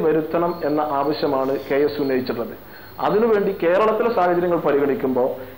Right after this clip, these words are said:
കേരളത്തിൽ മുൻകാല കെ എസ് യു യൂത്ത് കോൺഗ്രസ് സംസ്ഥാന പ്രസിഡന്റുമാരായിട്ടുള്ള നേതാക്കന്മാർ ശ്രീ എ കെ ആന്റണി, വയലാർ രവി മുതൽക്കുള്ള പരിണതപ്രജ്ഞരായ നേതാക്കന്മാരുമായി കൂടിയാലോചന നടത്തി അവരിൽ നിന്നുള്ള അഭിപ്രായങ്ങൾ കൂടി ശേഖരിച്ച്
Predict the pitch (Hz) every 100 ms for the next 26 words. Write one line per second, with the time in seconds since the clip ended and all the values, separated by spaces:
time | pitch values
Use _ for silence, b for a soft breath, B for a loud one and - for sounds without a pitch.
0 | - 143 160 175 175 185 202 - 151 165
1 | 170 180 180 180 151 160 170 165 170 175
2 | 160 151 151 - 160 160 156 147 143 -
3 | 160 151 147 151 143 139 135 131 131 143
4 | 131 131 131 127 110 104 - B B -
5 | 151 143 147 147 160 147 147 147 131 139
6 | 151 147 143 143 139 143 143 139 147 -
7 | B B - 135 147 202 208 180 180 165
8 | 156 151 143 151 156 160 151 143 139 139
9 | 135 135 131 - 139 147 156 160 156 147
10 | 143 - 180 202 B B B 156 220 240
11 | 220 208 170 151 156 175 170 165 160 151
12 | 143 - 131 151 156 151